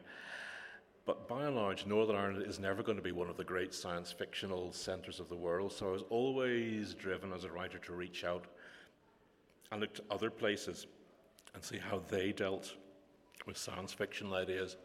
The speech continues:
which is what I was talk-, w-, w-, Francesca and I were talking about yesterday, in that I'm much more interested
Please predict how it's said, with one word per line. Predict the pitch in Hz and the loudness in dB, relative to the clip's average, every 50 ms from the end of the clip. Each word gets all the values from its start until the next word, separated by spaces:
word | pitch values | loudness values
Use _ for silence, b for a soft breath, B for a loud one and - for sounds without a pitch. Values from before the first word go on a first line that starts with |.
| - | -10
which | 120 107 - | -8 -6 -6
is | 113 104 | -4 0
what | 131 139 | 2 4
I | 143 | 4
was | 127 117 - | 4 2 0
talk-, | - 117 110 - - | 0 0 -2 -2 -2
w-, | 113 107 - 107 120 | -6 -8 -8 -8 -10
w-, | - - 104 104 | -10 -8 -8 -8
Francesca | - - 104 92 - 107 101 104 - - | -4 -4 -4 -2 -2 -2 -2 -2 -2 -4
and | 110 | -4
I | 107 | -2
were | 104 92 | -4 -4
talking | - - 92 85 - 92 | -4 -4 -6 -6 -4 -6
about | 87 90 90 80 82 | -6 -6 -6 -4 -2
yesterday, | 90 90 90 - - 110 101 113 107 104 B B B B B B B B B B B - | -2 -4 -4 -4 -8 -6 -2 -2 -2 -2 B B B B B B B B B B B -8
in | 101 101 | -4 -2
that | 104 101 | 0 2
I'm | 98 98 101 98 | 2 2 2 0
much | 101 107 123 123 - - - - - - - - - - - | 0 0 0 0 0 -2 -2 0 0 -2 -4 -6 -8 -14 -8
more | - 98 98 - - 95 | -4 -4 -4 -4 -4 -8
interested | 95 92 - 98 - - 101 90 82 | -8 -8 -8 -10 -8 -4 -4 -4 -4